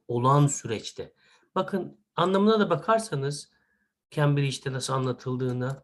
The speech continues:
"The damage, hasar, that happens to an object in ordinary use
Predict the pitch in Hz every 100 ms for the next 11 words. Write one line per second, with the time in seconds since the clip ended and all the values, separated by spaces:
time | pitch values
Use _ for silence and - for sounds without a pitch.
0 | _ - 139 139 180 165 143 151 - -
1 | 123 - - 131 - - _ - 135 -
2 | - 190 160 143 - 139 127 - 156 170
3 | 170 - 117 110 - - 139 135 - _
4 | _ - 151 165 156 147 139 135 135 143
5 | 120 107